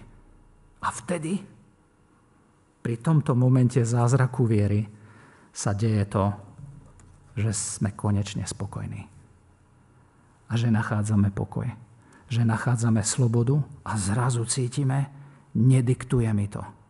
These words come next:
Nediktuje mi to v živote. Ja som slobodný to použiť. Pane, ty si prvý, ktorého sa pýtam, ako to môžem použiť. Tak nech nám Pán v tomto novom roku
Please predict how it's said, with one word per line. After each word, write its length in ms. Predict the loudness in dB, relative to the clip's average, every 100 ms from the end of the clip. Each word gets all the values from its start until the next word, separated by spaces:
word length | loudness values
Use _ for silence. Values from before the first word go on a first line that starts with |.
| _ -4
Nediktuje 640 | 0 0 0 -4 -2 -2
mi 160 | -2 -2
to 80 | -4
v 160 | -4
živote. 280 | -4 -8 -12 -16 -20 _ _ _
Ja 160 | -4 -2
som 240 | 0 -2
slobodný 640 | -2 0 0 0 2 0
to 160 | -2 -4
použiť. 480 | -2 -2 -4 -8 -16 -20 -16 -16 -16 -2
Pane, 220 | 2 2 0 -4 -10 -10 -10 -14 -16 -18 -20 -20 -20 -20 -20 _
ty 100 | 2 4
si 200 | 4 4
prvý, 320 | 4 4 0
ktorého 360 | 0 2 2 2
sa 160 | 0
pýtam, 400 | 0 -2 0 -2
ako 260 | 0 0 0 0
to 80 |
môžem 400 | 0 2 2 0
použiť. 400 | -2 -4 -4 -8 -12 -20 -20 -20 _ _ _ _ _ -20 _ _ _ _ _ _ _ _ _ _ _ _ _ -4
Tak 160 | 4
nech 160 | 6 8
nám 240 | 6 6
Pán 240 | 4 4 4 2 -6 -16 -12 -12 -12
v 80 | 0
tomto 320 | 4 6 6
novom 320 | 6 6 6
roku 400 | 6 4 2 0